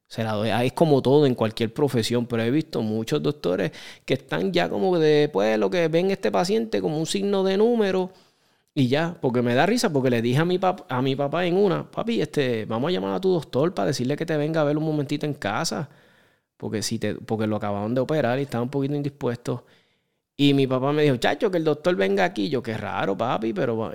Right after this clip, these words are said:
no, porque es que mi plan no lo cubre". Y yo, "Pues, papi, se le paga la visita, porque imagínate, no,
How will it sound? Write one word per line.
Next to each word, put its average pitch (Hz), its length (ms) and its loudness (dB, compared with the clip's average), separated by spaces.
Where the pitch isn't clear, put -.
no, 214 260 0
porque 156 340 0
es 135 60 -6
que 175 140 -4
mi 175 140 -2
plan 175 320 0
no 151 120 2
lo 165 160 2
cubre". 160 300 2
Y - 20 2
yo, 120 100 2
"Pues, 117 120 -2
papi, 104 280 -4
se 233 120 2
le 170 100 4
paga 110 260 -4
la 113 120 0
visita, 165 680 -2
porque 117 260 0
imagínate, 117 600 -2
no, 120 240 -2